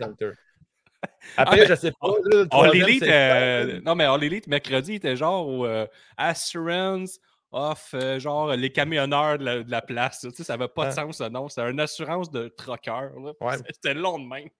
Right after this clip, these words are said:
Speaker 1: Peut-être le,
Speaker 2: Donc
Speaker 1: le, le centre, le groupe Calinette, bientôt aussi.
Speaker 2: Ouais, mais
Speaker 1: Ben,
Speaker 2: le
Speaker 1: c'est moi, les
Speaker 2: Dunkin'
Speaker 1: pires, c'est pas
Speaker 2: Donuts,
Speaker 1: si pire.
Speaker 2: euh,
Speaker 1: Dunkin' Donuts, c'est vraiment la pire affaire.
Speaker 2: Ouais, ça, ça, ouais, ça look pauvre un peu, Dunkin' Donuts.
Speaker 1: Hey, Gab, parle-nous un peu de Cody contre Seth Rollins avant qu'on passe au prochain match.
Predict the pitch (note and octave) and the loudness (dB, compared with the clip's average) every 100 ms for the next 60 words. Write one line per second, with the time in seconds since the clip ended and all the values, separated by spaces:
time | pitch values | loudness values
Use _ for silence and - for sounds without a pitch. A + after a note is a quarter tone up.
0 | _ - D3+ C3 A#2+ A#2 G#2+ G2+ - _ | _ -6 -4 0 0 -2 -6 -14 -20 _
1 | _ _ _ B2+ B2+ - D#3+ F3+ - C3+ | _ _ _ -2 0 4 2 2 -2 0
2 | C3+ B2+ D#3 - C#3 B2+ B2+ B2 - B2 | 0 0 -4 0 -2 -2 -4 -6 -6 -12
3 | A#2+ C3+ C#3+ B2+ - - D3+ - - A2+ | -10 -10 -10 -12 -16 -18 -16 -20 -12 -8
4 | A#2+ D#3+ G#3+ F#3+ G3+ C#3+ A#3 D#3 E3 F3+ | -4 0 0 2 0 2 2 2 2 0
5 | C#3+ E3+ G3+ F#3 G#3 A3 C#3+ D#3 E3 A#2+ | 0 -2 0 2 2 0 0 0 0 -2
6 | - C#3+ A#2 - G#2+ A#2 _ - G2+ G#2 | -2 -2 -2 -4 -10 -12 _ -14 -8 -8
7 | G2 A#2 A2 - G#2+ E3 F#3 B2 A2 F#2 | -8 -10 -8 -6 -6 -8 -6 -8 -8 -12
8 | F2+ A2 F#2 F#2+ G2 F2+ F#2 A2+ - C3 | -12 -12 -10 -10 -10 -10 -12 -6 -2 4
9 | F3 F3+ C#3 C#3+ D#3+ F#3+ G3+ E3 C#3 D3 | 6 6 6 4 4 2 2 2 0 0
10 | C#3+ D#3+ D#3+ C3 B2 C3+ C3 C3 D3+ C#3 | -2 -2 -4 -6 -6 -6 -4 -4 -2 -2
11 | A#2+ B2 A#2+ C#3 C3 B2 A#2+ A2+ A2+ | -4 -4 -4 -6 -4 -8 -6 -10 -12